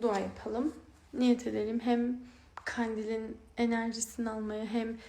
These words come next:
burada bir sürü kalabalık, e, ortak alanda herkesin amin dediği dualar reddolmaz diyor ya. Cami olmak, yani cem etmek, cami, toplanmak demek. O yüzden hepimiz toplanmışken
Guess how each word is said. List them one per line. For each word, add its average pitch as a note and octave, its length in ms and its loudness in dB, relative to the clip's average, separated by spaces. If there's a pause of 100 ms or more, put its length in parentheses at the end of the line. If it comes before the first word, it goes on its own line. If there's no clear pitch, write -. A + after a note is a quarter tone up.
(320)
burada A#3 440 0
bir - 40 -4
sürü - 360 -4
kalabalık, A3+ 840 -2 (260)
e, A#3+ 460 0
ortak A#3+ 480 2
alanda G#3+ 560 0 (360)
herkesin B3 440 0
amin A#3 400 4
dediği G#3+ 380 -4
dualar A3+ 440 2
reddolmaz A3 1080 0
diyor C#4 240 4
ya. G3 220 0 (840)
Cami A#3 600 6 (500)
olmak, G#3+ 360 0 (160)
yani G#3+ 240 2
cem A#3 200 10
etmek, G#3 380 -2 (140)
cami, G#3+ 460 0
toplanmak G#3+ 1000 -2
demek. A3 400 -2
O A#3 60 2
yüzden A#3 280 2
hepimiz A3+ 320 -2
toplanmışken A3 720 -2